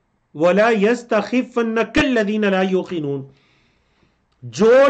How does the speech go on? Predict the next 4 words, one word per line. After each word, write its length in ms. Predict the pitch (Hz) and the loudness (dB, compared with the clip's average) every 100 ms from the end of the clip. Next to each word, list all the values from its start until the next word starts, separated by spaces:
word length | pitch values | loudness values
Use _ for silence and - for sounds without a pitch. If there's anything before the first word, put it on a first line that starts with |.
| 247 | 4
लोग 500 | 220 233 247 233 254 262 262 254 254 - _ _ _ _ _ _ _ _ | 4 4 4 2 2 4 4 4 0 -18 _ _ _ _ _ _ _ _
यकीन 560 | 139 139 226 233 269 277 | -12 -2 -2 0 0 2
नहीं 260 | 233 196 208 | 2 2 0
रखते, 320 | 131 - 127 | -2 -4 -8